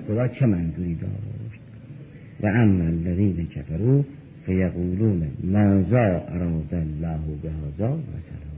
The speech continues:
اونگاه در ذیل خدای سبحانه فرمود: یضل به کثیرا و یهدی به کثیرا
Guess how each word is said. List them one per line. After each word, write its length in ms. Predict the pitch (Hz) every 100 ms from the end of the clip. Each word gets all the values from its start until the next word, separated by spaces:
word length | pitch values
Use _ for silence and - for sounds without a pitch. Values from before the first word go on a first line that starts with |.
| - 101 107 - - - - - - - - - - - - - -
اونگاه 540 | 156 165 160 156 139 135 - - -
در 260 | 139 123
ذیل 340 | 104 135 135 117
خدای 320 | 120 123 113 110
سبحانه 320 | 107 117 110 - -
فرمود: 540 | 107 107 107 107 98
یضل 680 | 104 117 117 139 120 85 82 76
به 260 | 92 98 -
کثیرا 540 | 82 - 127 135 104 87 80 - - - - - -
و 60 | 98
یهدی 500 | 98 120 95 80 82
به 440 | 78 87 85 -
کثیرا 540 | - - 131 107 95